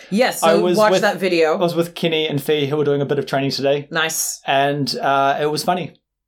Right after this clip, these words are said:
Speaker 1: It w-, good.
Speaker 2: They, they tried to do, uh, a mirrored lamppost. So
Speaker 1: Okay.
Speaker 2: wrong arm, wrong
Speaker 1: Yeah,
Speaker 2: foot,
Speaker 1: yeah.
Speaker 2: everything mirrored, lamppost.
Speaker 1: How'd it go?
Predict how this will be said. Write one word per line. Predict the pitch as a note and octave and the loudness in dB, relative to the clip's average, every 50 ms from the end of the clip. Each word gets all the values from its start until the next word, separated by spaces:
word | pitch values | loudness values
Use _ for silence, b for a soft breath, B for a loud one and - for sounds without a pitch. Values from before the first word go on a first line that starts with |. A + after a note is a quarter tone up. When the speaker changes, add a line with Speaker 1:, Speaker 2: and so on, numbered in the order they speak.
| _ _ _ - | _ _ _ -2
Speaker 1:
It | F3+ F#3 F3 F3+ | -2 0 0 -2
w-, | F#3 - D#3 D3+ | -4 -4 -4 -2
good. | G3+ A3 G#3+ G#3 - - - | -2 -2 -2 -2 -6 -10 -10
Speaker 2:
They, | C#3+ C3+ D#3 D3+ D3+ D#3 D#3 D#3 D#3 D#3 | -4 0 0 2 4 4 4 2 2 0
they | D3+ D#3+ D#3+ | 0 -2 -2
tried | D#3+ - - E3+ E3 E3+ E3+ E3 | -2 0 2 4 4 4 2 0
to | D#3 | -4
do, | D3 - E3 D#3+ D#3+ D#3 D#3 D#3 D#3 - | -2 0 2 2 2 2 2 0 0 0
uh, | - D3 C#3 C#3 - | 0 0 0 2 0
a | D3 C#3 | 0 0
mirrored | C#3+ D3+ E3 E3+ E3+ F3 F3 F3 - - | 0 2 2 4 4 4 4 2 0 -2
lamppost. | - C#3+ C#3+ D#3 E3 D#3 - - - C3+ A2 - - - - - _ _ _ _ _ _ _ _ _ _ _ _ _ _ _ _ _ _ _ _ _ _ _ _ _ _ _ _ _ _ _ _ _ _ | -2 0 0 2 0 -2 -4 -4 -4 -4 -4 -4 -6 -12 -14 -16 _ _ _ _ _ _ _ _ _ _ _ _ _ _ _ _ _ _ _ _ _ _ _ _ _ _ _ _ _ _ _ _ _ _
So | _ - - D#3+ C#3+ C#3 C3+ C3+ B2+ C3 - _ _ _ _ _ _ _ _ _ _ _ _ - | _ -4 -2 0 0 0 -2 -4 -6 -8 -10 _ _ _ _ _ _ _ _ _ _ _ _ -2
Speaker 1:
Okay. | D#3+ E3+ E3 - F3+ E3+ D#3+ E3 F#3+ A#3+ C4+ C4 B3+ _ _ _ - | -2 -2 0 0 0 2 2 2 0 0 -2 -6 -10 _ _ _ -10
Speaker 2:
wrong | - C#3 D3 D#3+ D#3+ E3+ E3+ E3+ E3+ | -4 0 2 4 4 4 4 2 -2
arm, | - D3+ C#3+ C#3+ C#3+ C#3+ D3 D3 C#3+ C3+ C3 | -2 0 2 2 2 0 0 -4 -6 -4 0
wrong | D3 D#3 D#3 D#3 F3 | 2 2 2 2 2
Speaker 1:
Yeah, | G3+ G3+ G3 F#3+ | 0 2 2 4
Speaker 2:
foot, | F3 D3 C#3 C#3 | 4 4 4 2
Speaker 1:
yeah. | F3 E3 E3 E3 | 2 0 0 0
Speaker 2:
everything | E3 D3+ D#3 D3+ D#3 D3+ D3 D3 | 0 0 0 -2 -4 -4 -2 0
mirrored, | D3 C#3 C3+ B2+ C3 - - - | 0 0 0 -2 -4 -4 -6 -4
lamppost. | C#3 C3 C#3+ C#3+ C#3 - - A#2+ G#2+ G#2 - - | -2 0 0 0 -2 -4 -6 -6 -6 -6 -6 -2
Speaker 1:
How'd | - F#3+ G3 | -2 0 0
it | G3+ F#3+ | 0 0
go? | G#3 G3+ F3 D#3+ E3 - | 0 0 0 -2 -4 -8